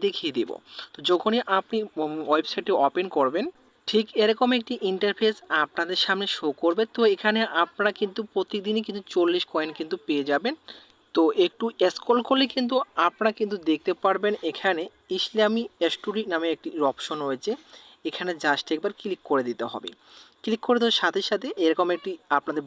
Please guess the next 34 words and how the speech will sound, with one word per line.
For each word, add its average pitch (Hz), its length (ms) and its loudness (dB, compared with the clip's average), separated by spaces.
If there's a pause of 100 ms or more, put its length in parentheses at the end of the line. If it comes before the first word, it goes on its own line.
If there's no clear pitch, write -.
বক্স 156 200 0 (100)
চলে 147 200 4 (120)
আসবে 151 160 -4 (100)
সামনে। 160 240 -2 (1000)
তো 156 60 0 (200)
চ্যাট 208 260 4
জিপিটি 247 300 -4 (100)
দ্বারা 247 200 6 (140)
যা 214 100 6 (220)
গল্পটি 165 400 2 (240)
আপনি 160 180 -4 (160)
কপি 151 300 0
করে 196 200 2
নিয়েছেন, 190 360 0 (380)
সেই 180 140 2 (100)
কপিটি 214 360 0 (180)
এখানে 180 220 -4 (140)
পেস্ট 143 320 0
করে 160 220 0
দেবেন। 196 200 0 (420)
পেস্ট 208 280 2
করে 240 180 2
দেওয়া 240 160 2
হয়ে - 200 -10
গেলে 240 120 4 (140)
একটু - 160 -4 (240)
স্ক্রল - 300 -4
করে 143 120 0 (100)
চলে 120 180 0 (120)
আসবেন, 156 260 -4 (420)
এখানে 214 200 0 (100)
আপনার 214 200 -2 (120)
ল্যাঙ্গুয়েজটি 170 600 -2
সিলেক্ট 151 260 -6